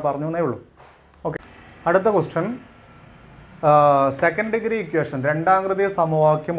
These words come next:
ഉപയോഗിച്ച് ചെയ്യേണ്ട ഇതിലെ ചോദ്യമാണ്. അതുകൊണ്ട് ഇതിന് പ്രാധാന്യം കൂടുതലാണ്, കാരണം ആ രണ്ട് ചാപ്റ്ററിൻ്റെയും കണ്ടന്റ് വരുന്ന ചോദ്യമായതുകൊണ്ട്. ചോദ്യം ഇതാണ്, ഒരു സീക്വൻസ് ഇങ്ങനെ തന്നിട്ടുണ്ട്. എത്ര പദങ്ങളുടെ സം ആണ്,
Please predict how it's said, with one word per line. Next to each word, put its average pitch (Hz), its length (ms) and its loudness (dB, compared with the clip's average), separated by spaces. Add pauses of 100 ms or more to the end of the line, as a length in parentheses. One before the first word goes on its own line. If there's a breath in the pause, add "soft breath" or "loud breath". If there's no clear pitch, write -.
ഉപയോഗിച്ച് 139 560 0 (100)
ചെയ്യേണ്ട 131 360 0 (100)
ഇതിലെ 127 200 0 (120)
ചോദ്യമാണ്. 117 440 -6
അതുകൊണ്ട് 135 400 -2
ഇതിന് 147 240 -4
പ്രാധാന്യം 147 600 0
കൂടുതലാണ്, 131 380 -4
കാരണം 127 180 -2
ആ 143 100 2
രണ്ട് 143 260 -2 (140)
ചാപ്റ്ററിൻ്റെയും 156 640 -2
കണ്ടന്റ് 143 440 -2
വരുന്ന 127 220 -6 (120)
ചോദ്യമായതുകൊണ്ട്. 113 560 -8 (1000 loud breath)
ചോദ്യം 202 220 2
ഇതാണ്, 175 260 4 (120)
ഒരു 175 180 0
സീക്വൻസ് 165 500 -4
ഇങ്ങനെ 151 240 -2
തന്നിട്ടുണ്ട്. 135 480 -6 (280)
എത്ര 156 220 -2 (140)
പദങ്ങളുടെ 160 520 0 (180)
സം 156 180 2 (220)
ആണ്, 139 120 0